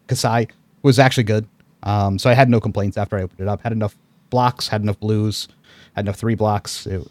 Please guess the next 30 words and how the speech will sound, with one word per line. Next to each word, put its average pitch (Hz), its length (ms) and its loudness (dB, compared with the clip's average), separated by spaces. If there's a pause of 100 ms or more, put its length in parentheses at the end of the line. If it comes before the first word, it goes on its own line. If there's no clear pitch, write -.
it - 180 -16
was 110 160 2
all 135 120 8
good 123 140 4
enough. 107 380 -2 (240)
Uh, 110 220 2
I 135 380 6
managed 139 520 4
to 120 180 2
squeak - 380 0
out 120 280 4 (640)
X 131 220 0
two 139 300 4 (1000)
on 139 120 6
day 127 140 6
one. 143 300 4 (600)
Uh, 120 340 4
I 123 80 2
actually 135 280 4
went 123 200 2 (640)
two 165 140 0
two 147 240 4
at, - 420 -2
<laughs> 127 100 0
at 135 200 4
the, 120 240 2
the 120 100 2
first 123 240 2
four 123 220 4
games, 127 440 2